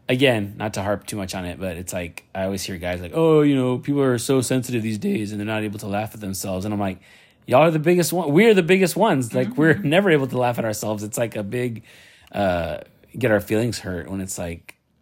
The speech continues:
Speaker 1: dude, it's, a lot of this is truth and a lot of it is just being able, just be able to recognize that in yourself and then just laugh about it and go, "Okay, yeah, I guess I could do better." <laughs> You know,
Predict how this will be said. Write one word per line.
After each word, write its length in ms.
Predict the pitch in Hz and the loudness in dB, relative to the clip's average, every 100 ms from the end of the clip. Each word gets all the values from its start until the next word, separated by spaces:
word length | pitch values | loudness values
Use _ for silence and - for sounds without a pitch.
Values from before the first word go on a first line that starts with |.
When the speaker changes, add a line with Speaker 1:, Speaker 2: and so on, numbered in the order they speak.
| _ _ | _ _
Speaker 1:
dude, 180 | 147 131 | -2 -2
it's, 380 | 101 - - - | -2 -6 -8 -8
a 160 | 110 113 | -4 2
lot 160 | 117 | 2
of 80 | 127 | 4
this 180 | 123 - | 0 -4
is 160 | 101 | -6
truth 420 | - - 143 123 - | -4 2 4 2 -2
and 140 | 113 | -4
a 20 | 104 | 0
lot 180 | 104 110 | 2 2
of 100 | 107 | -2
it 100 | 107 | -4
is 240 | 104 101 - _ _ _ _ _ | -4 -10 -18 _ _ _ _ _
just 340 | - 110 - - | -8 -6 -6 -6
being 200 | 107 117 | -4 0
able, 120 | 143 156 | 0 -2
just 360 | - 139 - _ _ _ _ 131 | -4 -6 -8 _ _ _ _ -2
be 100 | 127 | 0
able 120 | 147 | 0
to 120 | 143 | 0
recognize 460 | 135 156 160 123 110 | 0 0 0 -2 0
that 120 | 113 | 0
in 80 | 110 | 0
yourself 460 | 113 - 104 101 104 | -2 -4 -4 -4 -4
and 200 | 101 101 | -6 -4
then 420 | 104 104 104 92 - | -6 -6 -6 -10 -12
just 300 | 110 107 - | -12 -12 -6
laugh 240 | 98 107 | -6 -6
about 180 | 113 117 | -2 0
it 80 | 123 | 0
and 80 | 120 | -2
go, 120 | 123 | -2
"Okay, 240 | 160 156 143 | -2 -2 0
yeah, 180 | 156 | 2
I 60 | 131 | 2
guess 200 | 123 120 | -2 -6
I 40 | 123 | -6
could 140 | 123 | -4
do 120 | 120 | -4
better." 420 | 117 147 123 123 | 0 0 0 -2
<laughs> 40 | 117 | -2
You 120 | 147 | -2
know, 380 | 139 156 214 | 2 2 0